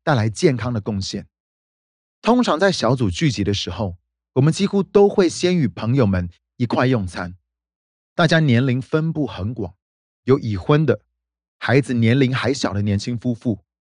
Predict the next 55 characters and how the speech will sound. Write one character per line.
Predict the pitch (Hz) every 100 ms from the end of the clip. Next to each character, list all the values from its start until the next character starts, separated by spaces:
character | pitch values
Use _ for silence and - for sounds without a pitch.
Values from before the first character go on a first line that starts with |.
| _ _ -
有 | 117
单 | - 202
身 | 202 196
的 | 160
人， | 85 85 - _ _ _ _ -
也 | 185
有 | 208
人 | 110 110 127
已 | 127
经 | 110 143 143 _
都 | 165
做 | 160 180
阿 | -
公 | 107 120
阿 | 92
嬷 | 101 90
了。 | - _ _ _ _ _ _ _ _ _
我 | 127
们 | 185
很 | 180 151
刻 | - 226
意 | 190 123
的 | 87 - - -
把 | 123
这 | 131
些 | 123 190
不 | -
同 | - 135 135
年 | 120
龄 | 131 139
层 | - 92 104 -
和 | - 147
背 | - 226
景 | 165 104
的 | 98
人 | 92 101 - -
通 | - 196
通 | 190 190
聚 | - 190
在 | 147 110
一 | 107
起， | - - _ _ _ _ _ _
好 | - 131
叫 | 202
我 |
们 | 131 131
更 | - 226 135
能 | 98
够 | 104 107 - _ -
去 | 202
尊 | - - 214 214
荣 | 156 117
和 | 107
欢 | 107 120 123
庆 | - 113